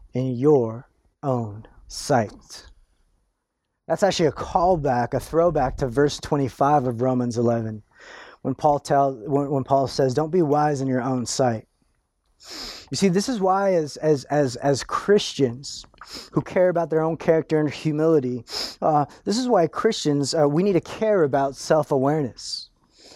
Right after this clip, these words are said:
and about self-evaluation. You see, part of what it means to be wise in your own eyes is that you think too much of yourself and you think too little of others.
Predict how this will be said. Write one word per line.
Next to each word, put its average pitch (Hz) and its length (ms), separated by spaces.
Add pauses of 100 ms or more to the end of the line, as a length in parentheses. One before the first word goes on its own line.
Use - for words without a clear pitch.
(120)
and 147 100
about 147 200
self-evaluation. 147 1300 (1080)
You 151 80
see, 190 100
part 262 300
of 214 60
what 196 160
it 180 60
means 190 360
to 156 60
be 165 100
wise 160 480
in 160 60
your 147 320
own 170 300
eyes 170 420
is 139 120
that 156 140
you 165 180
think - 380 (100)
too 190 260
much 175 380
of 151 220
yourself 147 720 (680)
and 160 140
you 160 120
think - 520
too 185 300
little 156 540
of 135 180
others. 131 800